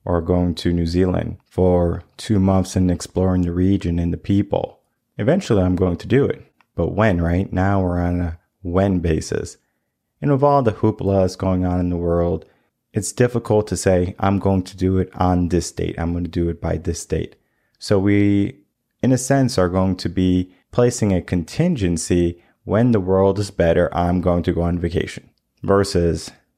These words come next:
"Okay, I should go on vacation now regardless of the state of the world." And this is all mindset, right?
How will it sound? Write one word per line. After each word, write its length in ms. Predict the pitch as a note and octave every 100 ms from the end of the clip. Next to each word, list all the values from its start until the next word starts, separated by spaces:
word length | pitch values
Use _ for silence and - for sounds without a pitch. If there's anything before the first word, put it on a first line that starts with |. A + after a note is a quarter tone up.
| _
"Okay, 240 | G2 - F2+
I 80 | F2
should 160 | -
go 100 | F#2
on 120 | F2+
vacation 420 | F2 F2 F#2 - F2+
now 140 | F2
regardless 560 | E2+ E2 E2+ E2+ E2+ G2
of 80 |
the 80 | -
state 200 | - E2+
of 60 | E2+
the 80 | F2
world." 380 | G#2+ - - _ _ _ _ -
And 160 | G#2+
this 140 | C#3+ C#3
is 100 | C3+
all 140 | A#2+
mindset, 520 | A2 C#3 C3 - -
right? 380 | - F2 F2+ -